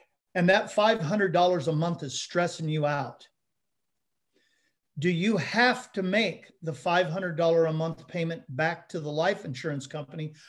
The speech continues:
for the policy loan on the policy that you own? You do not. So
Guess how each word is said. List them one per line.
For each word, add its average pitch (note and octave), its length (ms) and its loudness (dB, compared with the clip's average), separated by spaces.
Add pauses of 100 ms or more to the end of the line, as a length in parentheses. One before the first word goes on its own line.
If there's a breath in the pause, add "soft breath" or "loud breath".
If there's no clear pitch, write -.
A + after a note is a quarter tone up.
(160 soft breath)
for F3+ 160 0
the C#3+ 80 2
policy G#3 560 2
loan F#3 440 0 (140)
on A3 300 4
the - 80 0
policy G#3+ 560 0
that E3+ 260 -4
you F#3+ 180 -2
own? G#3+ 380 -4 (800 soft breath)
You F3+ 120 -2
do F3 160 2
not. G#3 420 -2
So F3+ 440 2